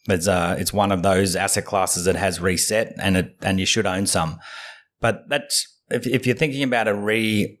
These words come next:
um, allocation of assets out of risky assets to more defensive assets, taking advantage of high yields and also acknowledging that the economic outlook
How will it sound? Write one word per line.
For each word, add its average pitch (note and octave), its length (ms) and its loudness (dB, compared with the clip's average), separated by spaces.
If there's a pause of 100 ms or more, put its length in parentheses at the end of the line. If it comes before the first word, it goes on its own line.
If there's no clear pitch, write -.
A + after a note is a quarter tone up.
(120)
um, G2 340 0
allocation G2+ 720 0
of E2+ 80 -2
assets F2+ 600 0
out G#2 200 0
of E2 260 -2
risky A2 380 0
assets F#2+ 500 0
to - 120 -2
more F#2+ 240 4
defensive F#2 520 -2
assets, F#2 460 0
taking G2 340 -2
advantage F#2 560 0
of F2 400 2 (580)
high G#2+ 220 2
yields G#2 460 4
and G#2+ 100 4
also A2+ 300 4
acknowledging G2 680 2
that F#2+ 160 0
the G2 140 -2
economic F#2 420 0
outlook F#2+ 600 -2